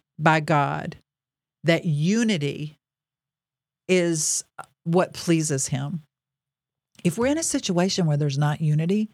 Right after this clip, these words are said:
we've got to figure out how to do something about it. And the other thing that I think if we could keep this in our mind to realize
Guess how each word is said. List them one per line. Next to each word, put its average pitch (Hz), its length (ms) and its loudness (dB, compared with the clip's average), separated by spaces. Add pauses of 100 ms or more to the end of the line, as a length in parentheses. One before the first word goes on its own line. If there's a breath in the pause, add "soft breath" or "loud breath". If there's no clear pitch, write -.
(200)
we've 185 180 2
got 185 180 4
to 208 80 -2
figure 170 280 2
out 160 180 2
how 156 140 0
to 156 80 2
do 151 140 0
something 143 340 0
about 139 280 0
it. - 140 -12 (600)
And 175 100 0
the - 100 -6
other 277 220 2
thing 240 320 0
that 180 220 0
I 165 120 0 (200)
think 202 220 0
if 156 180 -2
we 170 80 2
could 147 220 -2
keep - 340 -4
this 208 200 -2
in 170 140 0
our 156 160 2
mind 151 380 2
to 160 100 -2
realize 143 760 0